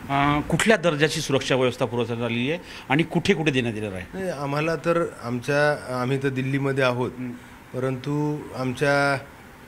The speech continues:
Speaker 2: अ, आपल्या प्रसारमाध्यमाच्या माध्यमातूनच आमच्या,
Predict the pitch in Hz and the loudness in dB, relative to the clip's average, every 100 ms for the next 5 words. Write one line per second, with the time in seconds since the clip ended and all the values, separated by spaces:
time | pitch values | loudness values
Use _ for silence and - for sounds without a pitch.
0 | - 135 131 123 120 117 117 139 123 127 | -12 -6 -2 0 0 0 -2 -4 -2 -2
1 | - 135 135 123 135 131 131 127 139 131 | 0 0 0 0 -2 0 -2 0 0 0
2 | 123 131 131 127 147 151 143 135 123 | 0 0 0 0 0 2 2 0 0